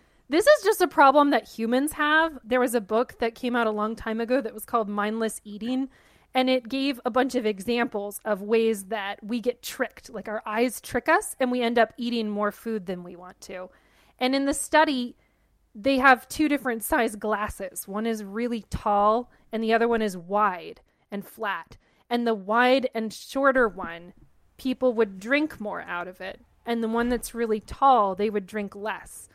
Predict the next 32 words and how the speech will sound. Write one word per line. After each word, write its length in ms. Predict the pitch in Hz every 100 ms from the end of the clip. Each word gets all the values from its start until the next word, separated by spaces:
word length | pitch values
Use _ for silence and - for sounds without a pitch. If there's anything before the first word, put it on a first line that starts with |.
| _ _ _
And 200 | 269 254 - -
the 160 | 247 269 _ -
only 360 | 262 311 330
way 500 | 254 269 233 220 226 - _ _ -
that 280 | 208 240 208
they 140 | 247
would 340 | 233 220 226 185
not 420 | 214 226 262 220
do 180 | 254 240
that, 240 | 151 156
like, 160 | 233 240
you 80 | 269
could 180 | 330
tell 280 | - 254 269
them, 220 | 214 196
"Hey, 280 | 190 269 254
this 240 | 208 226 -
one, 200 | 269 233
they 120 | 226
have 200 | 233 214
the 80 | 233
same 300 | - 226 226
amount," 400 | 196 185 254 -
they'll 100 | 240
still 240 | - 247
drink 280 | 202 202 196
more 300 | 190 170 -
out 140 | 190 190
of 80 |
the 100 | 185
short 260 | 185 185 170
one. 260 | 165 131